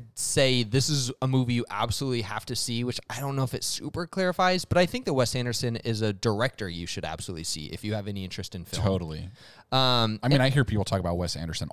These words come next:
Speaker 2: all the time.
Speaker 1: Yeah, and so, uh, I, I think that, I think if you wanna watch Wes Anderson, like, get into him, I think this is one of the first ones you should watch.
Speaker 2: Mm-hmm.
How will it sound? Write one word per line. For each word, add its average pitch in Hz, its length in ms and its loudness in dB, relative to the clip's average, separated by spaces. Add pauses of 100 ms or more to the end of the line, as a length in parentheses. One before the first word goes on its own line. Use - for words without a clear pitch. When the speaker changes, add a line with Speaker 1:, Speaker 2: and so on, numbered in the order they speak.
Speaker 2:
all 87 180 0
the 135 120 -2
time. 156 100 4
Speaker 1:
Yeah, 107 340 4
and 151 160 2
so, 147 360 8
uh, 131 520 6
I, 139 300 2
I 151 120 4
think 165 280 -2
that, 117 240 2 (500)
I 160 100 4
think 214 200 2
if 208 140 -2
you 156 120 4
wanna 147 300 6
watch 139 340 4
Wes 131 240 0
Anderson, 113 340 -4
like, 95 200 -4
get 120 140 0
into 117 220 0
him, 107 360 0
I 110 120 -2
think 113 320 -2
this 110 220 0
is 113 120 -2
one 113 140 0
of 107 60 -4
the - 60 -2
first - 300 -6
ones 92 200 -4
you 92 80 -6
should - 160 -8
watch. 87 500 -4
Speaker 2:
Mm-hmm. 87 140 -6